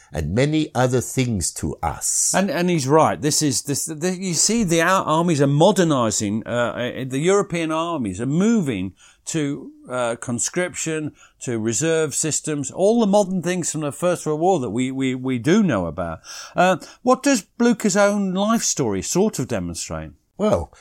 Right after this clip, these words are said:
Speaker 1: that, that men could resume military service after a long layoff.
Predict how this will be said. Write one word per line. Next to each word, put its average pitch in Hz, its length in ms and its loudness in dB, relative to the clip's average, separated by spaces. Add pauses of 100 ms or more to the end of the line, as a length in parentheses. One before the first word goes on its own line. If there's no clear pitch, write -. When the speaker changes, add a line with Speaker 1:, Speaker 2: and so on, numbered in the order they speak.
(160)
Speaker 1:
that, 113 340 -2
that 117 240 2
men 101 320 0
could 76 260 -4
resume 90 420 -2
military 85 420 -4
service 64 440 -4
after 71 260 -6
a 98 60 -2
long 117 220 -4
layoff. 208 580 -10